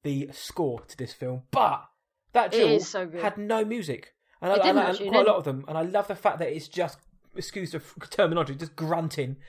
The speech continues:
Speaker 1: swords
Speaker 2: <laughs>
Speaker 1: slapping each
Speaker 2: Just
Speaker 1: other.
Speaker 2: the clanging of the swords and
Speaker 1: Yeah,
Speaker 2: the
Speaker 1: and
Speaker 2: balls of the tigers and things
Speaker 1: exactly,
Speaker 2: like that.
Speaker 1: and it's just those kind of, um, natural noises, if you will. So that was, like, my first one. But what did you think about that, and any more for you?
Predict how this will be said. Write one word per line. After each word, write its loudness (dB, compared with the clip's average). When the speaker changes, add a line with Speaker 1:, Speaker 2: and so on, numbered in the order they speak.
Speaker 1:
swords 4
Speaker 2:
<laughs> -10
Speaker 1:
slapping -2
each -8
Speaker 2:
Just -2
Speaker 1:
other. -2
Speaker 2:
the -6
clanging -2
of -10
the -16
swords -6
and -6
Speaker 1:
Yeah, 2
Speaker 2:
the 4
Speaker 1:
and 4
Speaker 2:
balls -2
of -6
the -18
tigers 0
and -6
things 2
Speaker 1:
exactly, 2
Speaker 2:
like -12
that. -12
Speaker 1:
and -10
it's -10
just -8
those -4
kind -2
of, -2
um, -2
natural 0
noises, -2
if -6
you -4
will. -4
So -4
that -6
was, -4
like, -2
my 0
first -2
one. -6
But -8
what -2
did -14
you -4
think -4
about 0
that, 2
and -2
any -2
more 2
for -6
you? -4